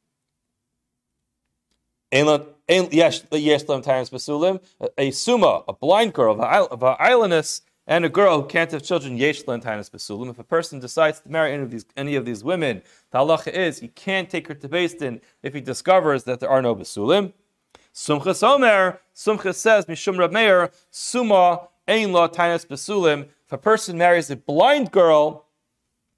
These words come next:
then he cannot take her to Beis Din after the marriage, claiming that she did not have a Sulam. He should have assumed that she does not have a Sulam. We'll get to explaining this very soon.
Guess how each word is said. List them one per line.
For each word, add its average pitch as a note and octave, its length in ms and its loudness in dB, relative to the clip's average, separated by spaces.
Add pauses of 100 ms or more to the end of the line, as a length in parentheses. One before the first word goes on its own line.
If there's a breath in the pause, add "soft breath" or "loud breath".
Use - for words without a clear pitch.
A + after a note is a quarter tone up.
(260)
then F3+ 240 2
he D#3 60 -4
cannot G3 400 -2
take F3 160 -6
her E3 60 -12
to D#3+ 140 -14
Beis F3 260 -6
Din D#3 100 -8
after D#3+ 220 -6
the F3 80 -10
marriage, F#3+ 460 2 (280)
claiming E3 560 0 (140)
that - 100 -20
she C3+ 100 -12
did C#3+ 140 -8
not E3 160 -2
have C#3+ 140 -6
a C3 40 -8
Sulam. F3+ 320 -6
He C#3 60 -12
should D#3 180 -12
have D3 100 -8
assumed D3 580 -4 (240)
that A#2+ 120 -8
she - 100 -16
does A#2+ 180 -6
not B2 140 0
have G#2+ 120 0
a G2+ 40 -8
Sulam. G2+ 240 -10
We'll A#2+ 100 -10
get D3+ 180 -4
to C#3+ 60 -10
explaining A#2+ 400 -8
this G2+ 120 -12
very F#2 200 -6
soon. - 200 -14